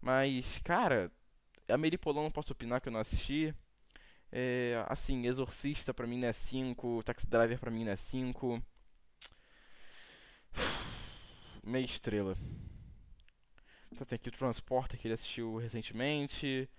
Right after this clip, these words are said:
Venom, sim, praticamente só filme de herói e beleza. Eu não tenho como eu, eu discordar, porque, cara, tem cada bomba aqui também. Mas enfim,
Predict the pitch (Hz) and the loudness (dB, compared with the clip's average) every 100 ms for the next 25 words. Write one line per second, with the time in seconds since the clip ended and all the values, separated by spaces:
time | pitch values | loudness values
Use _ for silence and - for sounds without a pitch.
0 | - - - 107 123 135 135 131 127 123 | -20 -20 -16 -2 4 4 4 2 0 -2
1 | 123 - - - _ _ - - - 143 | -4 -10 -18 -20 _ _ -20 -14 -2 0
2 | 110 101 - - - 143 147 135 - 143 | 0 -2 -8 -6 0 0 2 -2 0 -2
3 | - 131 131 117 117 131 139 135 135 131 | 0 0 4 4 6 6 2 -2 -2 -2
4 | 123 139 120 104 98 101 110 120 117 127 | 2 2 4 0 -2 -6 -4 -4 -4 -4
5 | 120 127 120 120 107 120 - 127 131 110 | -2 -2 0 -2 -4 -6 -4 0 4 6
6 | 110 113 - 113 - 120 - 104 120 123 | 4 2 -4 -2 4 4 4 0 4 4
7 | 120 98 117 131 110 101 - - - 110 | 4 4 4 4 2 -2 -4 -12 -8 -6
8 | 113 110 101 107 113 - - _ - - | -4 -4 -2 -2 -2 -4 -10 _ -20 -20
9 | - - - - - 131 110 120 113 104 | -20 -20 -18 -18 -14 -2 0 0 -2 -4